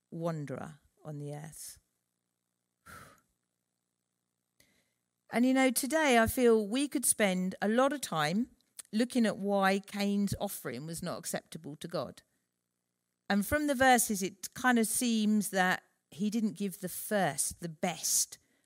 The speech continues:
whereas Abel obviously gave the first lamb,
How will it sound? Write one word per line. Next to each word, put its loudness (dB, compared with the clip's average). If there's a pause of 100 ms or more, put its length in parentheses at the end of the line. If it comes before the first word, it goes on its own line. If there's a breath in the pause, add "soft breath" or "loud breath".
whereas 2
Abel 2
obviously -4
gave 0 (640 soft breath)
the -8
first -2 (240)
lamb, -8